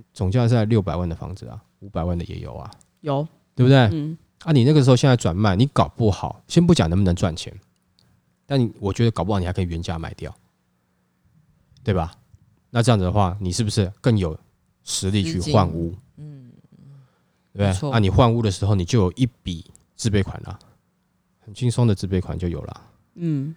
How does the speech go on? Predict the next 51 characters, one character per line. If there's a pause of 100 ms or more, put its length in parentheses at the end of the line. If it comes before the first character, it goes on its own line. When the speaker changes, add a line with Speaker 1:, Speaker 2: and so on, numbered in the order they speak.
Speaker 1:
对
不
对？ (360)
哦，
所
以 (500)
循
序
渐
进
啊， (140)
不
要
一
步
登
天
啊。
我
觉
得
啦， (380)
一
次
到
位 (120)
固
然
是
好， (200)
但
是
你
要
记
得， (280)
通
常
这
种
啊，
越
简
单
搞
定
解
决
的
事
情，